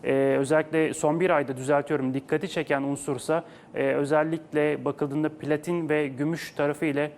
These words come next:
e, altın tarafında kayıpların olduğu yönünde. Yani değerli metal cephesinde son bir ayda satıcılı eğilimin biraz daha güçlendiğini söyleyebiliriz.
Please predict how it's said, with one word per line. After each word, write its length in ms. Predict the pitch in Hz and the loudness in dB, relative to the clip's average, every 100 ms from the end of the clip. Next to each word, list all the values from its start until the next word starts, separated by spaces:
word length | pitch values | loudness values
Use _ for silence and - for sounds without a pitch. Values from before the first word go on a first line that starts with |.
| - | -8
e, 200 | 127 131 | -2 0
altın 340 | 127 135 135 160 | 2 2 0 -2
tarafında 480 | 147 135 143 151 | -2 -2 -2 -2
kayıpların 500 | 156 143 139 143 147 | -2 -4 -2 0 0
olduğu 260 | 143 135 127 | 0 0 0
yönünde. 360 | 127 127 131 156 | -2 -2 -2 0
Yani 340 | 147 143 143 - - - | 2 0 -2 -8 -20 -4
değerli 260 | 147 147 151 | 0 2 2
metal 340 | 147 151 143 | 0 2 0
cephesinde 560 | 127 139 143 - 147 151 | 0 -2 -2 -2 -2 -2
son 300 | - 143 156 | 0 0 2
bir 160 | 160 | 2
ayda 240 | 135 139 156 - - | 2 2 -2 -6 -18
satıcılı 580 | - - 143 160 165 180 | -10 -4 -2 0 0 2
eğilimin 360 | 160 151 170 165 | 2 2 0 2
biraz 240 | 156 139 | 2 2
daha 100 | 143 | 0
güçlendiğini 580 | 143 160 170 143 147 175 | 0 -4 0 0 0 -2
söyleyebiliriz. 800 | - 160 170 170 180 143 - | -2 0 2 0 0 0 -2